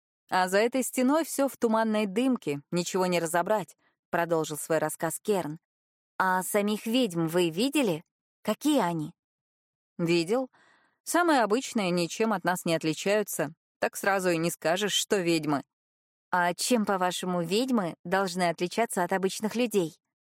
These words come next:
Парень на минуту задумался. Видимо, он и сам не знал ответа на этот вопрос. А я решила, что пора нам начинать наше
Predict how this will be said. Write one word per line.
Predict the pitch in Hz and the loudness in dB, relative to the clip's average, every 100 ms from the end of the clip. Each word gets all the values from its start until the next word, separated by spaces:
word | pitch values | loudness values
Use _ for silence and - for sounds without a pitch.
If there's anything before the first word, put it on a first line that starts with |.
| _ _ | _ _
Парень | 175 190 214 | 0 2 2
на | 170 | 2
минуту | 165 170 170 | 0 0 -2
задумался. | 180 226 220 180 147 - 143 - - _ | 0 2 2 0 -2 -4 -10 -14 -20 _
Видимо, | 180 175 165 156 - | -4 0 0 0 0
он | 175 | -2
и | 190 | -2
сам | - 180 | -2 0
не | 151 160 | 0 -2
знал | 160 156 | 0 0
ответа | 147 - 190 208 | -2 0 -2 0
на | 160 156 | 0 0
этот | 170 190 | 0 0
вопрос. | 202 - 156 - - _ _ _ _ - | -2 0 -4 -6 -12 _ _ _ _ -2
А | 226 | 2
я | 320 | 2
решила, | 330 269 320 302 | 0 0 0 0
что | - 269 | 0 0
пора | 233 247 | 2 4
нам | 262 254 240 | 4 4 2
начинать | 247 - 214 208 277 - | 0 -2 0 0 0 0
наше | 226 233 - 277 | 0 0 0 -2